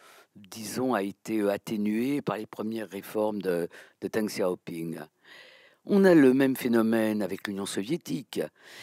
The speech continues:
C'est-à-dire qu'en fait, euh, on pourrait dire que les intellectuels français, moi à l'époque je n'étais pas une intellectuelle, j'étais, euh, une, une jeune femme, euh, j'étais... Euh,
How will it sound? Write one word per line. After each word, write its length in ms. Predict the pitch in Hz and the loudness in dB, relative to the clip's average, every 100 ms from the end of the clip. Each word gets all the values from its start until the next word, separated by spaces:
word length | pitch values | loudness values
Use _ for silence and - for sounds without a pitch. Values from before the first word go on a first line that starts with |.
| - | -16
C'est-à-dire 280 | - 180 185 | -2 0 2
qu'en 280 | 160 156 147 | 4 2 2
fait, 520 | - 147 80 - 123 101 - - _ - | 0 0 0 -2 -2 -2 -8 -20 _ -4
euh, 240 | 135 147 131 _ _ _ - | 0 0 -2 _ _ _ -6
on 100 | 185 | -4
pourrait 260 | 185 185 185 | 0 2 2
dire 320 | 160 208 - - - | 0 -2 -2 -4 0
que 640 | 151 131 127 120 117 - | 4 6 6 6 4 0
les 280 | 151 175 175 | 6 8 8
intellectuels 640 | 170 175 165 - 160 147 | 6 4 4 6 8 8
français, 580 | - 139 139 - 123 113 _ - - - | 2 0 0 0 0 -2 _ -20 -16 2
moi 100 | 170 | 4
à 40 | |
l'époque 320 | 147 113 160 - | 4 4 2 2
je 40 | |
n'étais 100 | 110 | -4
pas 140 | 127 | 0
une 80 | 110 | 0
intellectuelle, 720 | 104 113 98 - 127 120 104 90 | 0 -4 -8 -8 -4 0 0 -2
j'étais, 600 | 92 87 - 107 101 90 | -8 -8 -4 -2 0 -2
euh, 260 | 80 80 | -2 -6
une, 220 | 85 90 | -8 -6
une 260 | 87 87 92 | -6 -6 -6
jeune 200 | 87 92 | -8 -10
femme, 500 | - 123 127 127 110 | -8 -6 -4 -2 -2
euh, 380 | 92 90 85 90 | -4 -4 -6 -8
j'étais... 560 | 90 92 _ 104 92 92 | -12 -14 _ -12 -10 -8
Euh, 300 | 87 90 | -6 -6